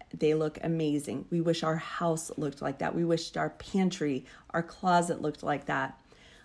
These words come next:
I can tell you from a professional organizer standpoint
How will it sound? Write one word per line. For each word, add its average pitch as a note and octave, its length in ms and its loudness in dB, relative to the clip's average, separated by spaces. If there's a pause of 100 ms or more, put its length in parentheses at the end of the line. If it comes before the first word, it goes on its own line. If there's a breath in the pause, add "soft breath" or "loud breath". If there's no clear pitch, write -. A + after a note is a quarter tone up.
(160 soft breath)
I F#3 60 6
can F#3+ 200 4
tell G3+ 240 2
you B3+ 400 4 (140)
from G3 160 4
a F3+ 60 2
professional F#3 680 0
organizer E3 540 -2
standpoint E3 960 -4